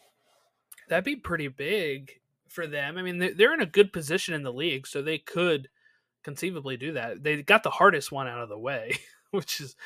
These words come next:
you know, look, even L A Galaxy at home, the Rapids just won there. I think San Jose <laughs> can win there, no problem.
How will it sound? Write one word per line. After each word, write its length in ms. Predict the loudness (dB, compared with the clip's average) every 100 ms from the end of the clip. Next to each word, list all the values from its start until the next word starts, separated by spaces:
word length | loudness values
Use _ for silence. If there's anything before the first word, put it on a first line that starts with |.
| -16 -16 -18 -20 -8
you 100 | -6
know, 180 | -6 -12 _ _ _ _ _
look, 180 | -8 -8 -10 -20 _
even 300 | 2 4 6
L 200 | 6 6
A 80 | 4
Galaxy 520 | 4 4 4 -2 -4
at 80 | -4
home, 440 | -4 -6 -6 -12 -20 _ 2
the 100 | 4
Rapids 600 | 8 8 8 4 -4 -6
just 260 | -8 -8 -8
won 200 | -10 -8
there. 320 | -6 -4 -2
I 80 | -2
think 320 | 0 -2 -2
San 220 | -2 -2
Jose 220 | -2 -2 -2
<laughs> 220 | -2 -4
can 240 | -4 -4
win 180 | -2 0
there, 440 | 4 6 6 2 -4 -20 -20 -20 _
no 340 | -8 0 2 2
problem. 840 | 2 2 4 2 2 0 -2 -6